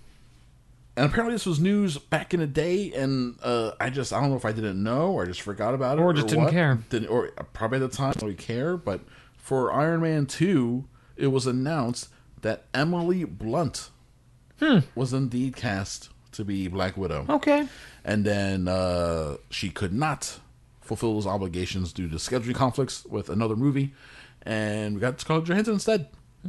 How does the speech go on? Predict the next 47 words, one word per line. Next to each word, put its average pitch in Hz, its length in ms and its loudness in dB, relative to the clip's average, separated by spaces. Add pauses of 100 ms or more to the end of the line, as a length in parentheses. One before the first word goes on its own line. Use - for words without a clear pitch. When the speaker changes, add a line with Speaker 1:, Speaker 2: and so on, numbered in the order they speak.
(380)
Speaker 1:
Emily 135 260 0
Blunt 143 280 -2
having 117 280 -2
gone 117 160 -2
on 120 100 -2
to 123 280 -2
Edge 107 120 -4
of 110 80 -6
Tomorrow 139 720 0
and 98 140 -4
Sicario. 147 760 0
Yeah, 190 280 -4
I 190 80 -8
could 233 120 -8
see 208 120 -8
her 190 100 -4
being 185 160 -2
Black 190 220 -4
Widow. 190 200 2
Speaker 2:
Yeah, 196 140 8
definitely. 160 400 4 (160)
Speaker 1:
Right? 190 300 -2
Speaker 2:
Yeah. 143 160 4
I - 260 -4
Speaker 1:
Funny. 131 140 6
Speaker 2:
mean, 131 60 8
especially 180 320 4
after 131 160 4
Edge 101 120 2
of 101 60 -4
Tomorrow. 110 420 2 (640)
Speaker 1:
Hell 190 220 -2
yeah, 170 80 4
after 123 200 0
Edge 101 80 -2
of 85 60 -8
Tomorrow. 80 220 -4
She's 139 160 -8
such 160 120 -6
a 113 60 0
badass 131 480 0
in 160 120 4
that 160 60 2
movie. 170 280 0
Holy 120 280 -2
shit. - 320 -2 (520)
Uh, 78 400 -2